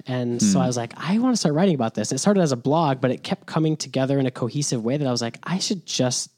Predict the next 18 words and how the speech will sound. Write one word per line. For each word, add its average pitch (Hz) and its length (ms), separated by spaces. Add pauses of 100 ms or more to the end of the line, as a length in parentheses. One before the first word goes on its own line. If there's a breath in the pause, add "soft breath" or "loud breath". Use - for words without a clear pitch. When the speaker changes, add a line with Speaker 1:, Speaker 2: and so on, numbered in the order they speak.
Speaker 1:
write 113 180
a 107 60
book. - 420
I 135 80
don't 170 100
know 139 80
what 113 280
the 185 60
hell 175 180
I'm 175 100
doing, 120 420 (480 loud breath)
but 131 140
I'm 123 180
just 120 180
gonna 110 160
write 98 180
a - 40
book." - 300